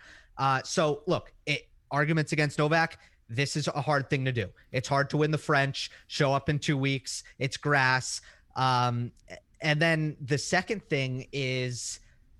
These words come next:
pressure, expectation, something that Novak has just squashed, uh, i-, in, in his late career. I mean, early in his career, there were problems with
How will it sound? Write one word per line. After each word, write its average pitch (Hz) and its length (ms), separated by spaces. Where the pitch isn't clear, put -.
pressure, 175 640
expectation, 143 1000
something 175 400
that 160 180
Novak 147 480
has 139 140
just - 380
squashed, - 960
uh, 143 320
i-, 156 380
in, 170 320
in 160 160
his 156 180
late 156 240
career. 165 280
I 143 80
mean, 135 160
early 185 320
in 143 60
his 127 180
career, 117 320
there 117 100
were 110 100
problems 120 560
with 120 240